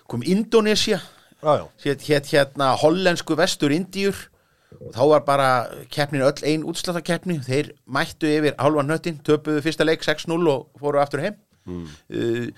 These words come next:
Speaker 1: vöktu helst athygli fyrir að fyrirliðinn státaði, sko, að, sko, uh, kókflösku botna þykkum, hérna, Harry Potter gleraugum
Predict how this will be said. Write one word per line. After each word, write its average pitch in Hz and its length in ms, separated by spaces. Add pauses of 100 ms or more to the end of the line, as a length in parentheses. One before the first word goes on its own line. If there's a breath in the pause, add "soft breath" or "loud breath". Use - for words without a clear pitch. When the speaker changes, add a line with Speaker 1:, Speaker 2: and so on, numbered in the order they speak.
(200 soft breath)
Speaker 1:
vöktu 123 320
helst 143 260
athygli 156 400
fyrir 139 140
að - 80
fyrirliðinn 160 720
státaði, 156 800
sko, 147 300 (140)
að, 135 420 (480 loud breath)
sko, 135 300 (200)
uh, - 1000 (340)
kókflösku 151 1600
botna 156 540
þykkum, 156 480
hérna, 147 500 (140)
Harry 151 180
Potter 202 300
gleraugum 214 400